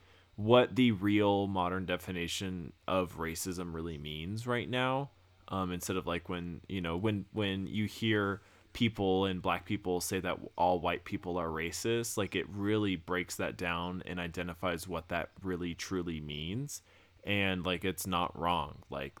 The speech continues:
like, the system is stacked against people of color and it's for white people. And that's what real racism is, is, like, a systematic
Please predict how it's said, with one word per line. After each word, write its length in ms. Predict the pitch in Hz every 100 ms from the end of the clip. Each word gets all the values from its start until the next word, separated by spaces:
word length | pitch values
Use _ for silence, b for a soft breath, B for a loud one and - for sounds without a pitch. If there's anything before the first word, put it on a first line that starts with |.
| -
like, 260 | 80 76
the 120 | - 78
system 680 | - 101 92 - 90 85 -
is 340 | - 85 80 78
stacked 680 | - - 90 90 - - - - -
against 640 | 92 90 92 90 - -
people 300 | 95 - 82
of 120 | 80
color 420 | - 104 104 101
and 100 | 82
it's 140 | 69 -
for 240 | 101 87
white 280 | 78 80 -
people. 420 | 110 107 117 113
And 180 | - 87
that's 240 | 87 -
what 140 | 101 -
real 320 | - 95 87 85
racism 580 | 78 76 - 71 78 85 -
is, 160 | -
is, 160 | 64 -
like, 200 | 78 -
a 120 | 76
systematic 1000 | 78 - 90 - 90 82 80 78 - -